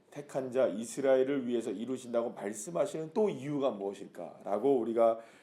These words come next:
생각해 본다면, 아, 그것은 하나님만이 유일하신 참 신이시기 때문이다.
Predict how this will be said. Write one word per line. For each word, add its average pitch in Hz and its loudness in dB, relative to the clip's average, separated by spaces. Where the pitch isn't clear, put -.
생각해 143 0
본다면, 101 -2
아, 87 -6
그것은 143 -2
하나님만이 165 0
유일하신 156 0
참 180 -6
신이시기 180 -8
때문이다. 113 -6